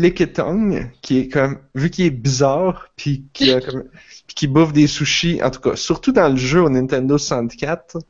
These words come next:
Speaker 2: Mm.
Speaker 1: si vous voulez jouer à, ah ouais, ben là, évidemment, faut que vous ayez joué à Pokémon Stadium deux au Nintendo soixante-quatre, qui avait des mini-games dedans, qui était clairement la partie la plus fun du jeu. Puis il y en avait un que c'était des Lickitung qui bouffent des sushis.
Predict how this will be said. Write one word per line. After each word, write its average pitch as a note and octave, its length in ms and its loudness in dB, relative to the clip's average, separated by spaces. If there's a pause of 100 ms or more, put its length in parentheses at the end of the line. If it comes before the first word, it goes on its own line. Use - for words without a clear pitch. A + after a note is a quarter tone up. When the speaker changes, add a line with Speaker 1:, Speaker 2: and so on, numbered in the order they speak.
(260)
Speaker 2:
Mm. A3+ 60 -4
Speaker 1:
si E4 220 -6
vous C3 80 -4
voulez C#3+ 120 0
jouer F3+ 180 4
à, - 200 0 (640)
ah A#2+ 220 2
ouais, A2 300 2
ben G#2 180 2
là, C#3+ 140 6
évidemment, C3+ 400 0
faut C#3 160 -6
que C3 60 -4
vous B2+ 160 -2
ayez C3 260 2
joué D3 300 2
à A2+ 80 2
Pokémon D3 500 -2
Stadium C3 680 0
deux C#3 560 0
au A#2+ 180 2
Nintendo C3+ 520 2
soixante-quatre, C#3 600 -6
qui - 80 -2
avait A#2+ 160 2
des A#2 160 4
mini-games C3+ 720 2
dedans, A2 340 0
qui B2 80 -12
était A2 160 -4
clairement A#2+ 420 0
la A#2+ 140 4
partie - 300 -4
la A2+ 100 4
plus G#2+ 220 -6
fun B2 320 0
du A2 120 -4
jeu. A2 280 -4 (720)
Puis A#2+ 100 2
il - 20 4
y - 0 -
en A#2+ 40 4
avait B2+ 280 6
un E3+ 220 4
que C#3+ 300 2
c'était - 220 -2
des B2+ 180 2
Lickitung D#3 760 2
qui D3 140 -6
bouffent C#3 320 2
des A#2 140 0
sushis. - 680 -4